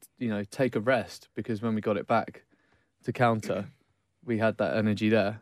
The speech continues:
And you're right, Q P R never let us settle in the fir-, in the first twenty seconds. They already had a shot at goal and made Callas look very erratic, which is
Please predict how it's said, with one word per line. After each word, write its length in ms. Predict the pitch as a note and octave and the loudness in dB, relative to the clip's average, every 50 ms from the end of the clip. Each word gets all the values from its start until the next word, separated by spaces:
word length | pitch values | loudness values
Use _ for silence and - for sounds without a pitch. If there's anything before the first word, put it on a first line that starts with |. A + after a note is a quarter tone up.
| _ - | _ -8
And 240 | - A2+ A2+ G#2+ - _ _ _ _ - | -4 -2 -2 -2 -2 _ _ _ _ -6
you're 180 | B2 A#2+ G#2+ | -4 -2 -2
right, 260 | G#2+ A2 G#2 G#2 - - | 0 -2 -2 -2 -4 -4
Q 180 | - C#3 A#2 | -2 -2 0
P 100 | - - | 2 2
R 80 | G#2+ G#2+ | 2 2
never 220 | G#2 G#2+ F#2 G#2 | 2 0 0 0
let 120 | G#2 F#2+ D#2+ | -2 -2 -2
us 140 | G2 - | -4 -6
settle 240 | - - - - G#2+ | -8 -8 -6 -6 -6
in 80 | G#2 G2+ | -4 -6
the 60 | G2+ | -6
fir-, 280 | G2 - - G#2+ G#2+ G2+ - | -8 -6 -6 -6 -6 -6 -6
in 240 | A2 A2+ A2 - A#2+ | -6 -8 -6 -4 -4
the 80 | A2+ G#2+ | -4 -2
first 240 | - B2 A2+ - | 0 0 0 0
twenty 180 | - A#2 A2 G#2 | 0 -2 -2 -2
seconds. 340 | - - C3 A#2+ - A2+ G2+ | 0 -2 -4 -2 -2 -2 0
They 60 | G#2+ | 0
already 200 | G2+ G2+ G2 G2 | 0 0 0 -2
had 140 | G2+ G#2 G2+ | -2 -2 -2
a 40 | G2+ | -2
shot 200 | - - - - | -4 -4 -4 -4
at 80 | G#2+ | -2
goal 300 | G2+ A2+ A2 G#2 A2 A#2+ - - - _ _ _ _ _ _ - - - - | 0 2 2 2 0 -2 -6 -16 -20 _ _ _ _ _ _ -20 -20 -14 -8
and 260 | A2 G#2+ G#2+ G#2 G#2 - - | -6 -4 -4 -4 -4 -8 -6
made 220 | - A2+ A2+ G#2+ - | -2 -2 -2 -2 0
Callas 320 | - A#2 A2+ A2 G#2 G2 | 0 0 2 2 0 -2
look 160 | G2+ G#2 D#2 | -2 -4 -4
very 300 | G2 A2 A2+ A2 G#2+ G#2 | -2 0 2 2 2 2
erratic, 440 | G#2 G#2 A2+ A2 G#2+ - - - - | 2 2 2 0 -2 -4 -12 -12 -10
which 140 | G#2+ G#2 - | -10 -6 -4
is 120 | A#2+ G2+ | -2 -2